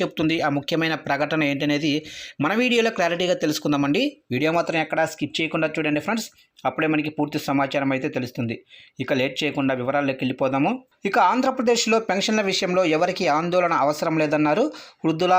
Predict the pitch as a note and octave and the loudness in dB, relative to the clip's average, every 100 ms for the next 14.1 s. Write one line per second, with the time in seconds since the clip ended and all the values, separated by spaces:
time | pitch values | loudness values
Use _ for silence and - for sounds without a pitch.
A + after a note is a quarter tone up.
0 | E3+ D3+ D3+ F#3 F3 D#3+ F3 F3 F3 E3 | 4 2 0 -2 -2 -2 0 2 2 2
1 | E3+ E3 D3+ D#3+ F3+ G3+ G3 - E3 F3+ | 0 0 0 -4 -2 -2 -2 0 0 0
2 | E3 E3 F3+ E3 C3+ E3 F#3 D#3 C#3+ E3 | 0 -2 -2 0 2 4 2 2 2 2
3 | E3+ D#3 D#3 D3+ D3+ C#3+ D3 C#3+ C3+ - | 2 2 2 2 0 -2 0 0 -2 -10
4 | _ _ - D#3+ D#3+ F3+ E3 D#3+ D#3+ E3+ | _ _ -6 -4 0 -2 0 -2 0 0
5 | D#3+ D#3 E3+ E3+ D3+ C3 - - D3 E3 | 0 0 0 2 0 -2 -10 -6 -2 0
6 | F#3+ F#3+ D#3 F#3 F#3 E3 E3+ D#3+ D#3+ F3+ | 0 0 0 2 2 4 2 2 0 0
7 | F3 D#3 D#3 D#3+ E3 - - - E3 E3+ | 0 0 2 0 -2 -8 -20 -6 -2 2
8 | A#3+ A#3+ A#3 G#3+ F3 F#3 F#3 F3+ F#3 E3+ | 2 2 2 0 0 2 2 2 0 -2
9 | - F3 E3+ F#3 D#3+ E3+ F3 E3+ E3+ D#3 | -2 -4 0 0 0 -2 -2 -2 2 0
10 | D#3 - E3+ E3+ B2+ - D3+ D#3 E3+ E3+ | 0 -2 2 2 2 0 -2 0 -2 0
11 | D3+ D#3+ E3 D#3+ - D#3 D3+ D3+ D3+ C3+ | 2 2 0 -4 -2 -2 -2 -2 -2 0
12 | D3 C3+ - _ _ D3 C#3+ D#3+ D3+ E3+ | 0 0 -6 _ _ -4 2 4 4 2
13 | F#3 F#3+ F3 F3 F3+ E3 F#3 G3 G3+ G3 | 0 0 0 0 0 2 2 2 0 -2
14 | G3 | -2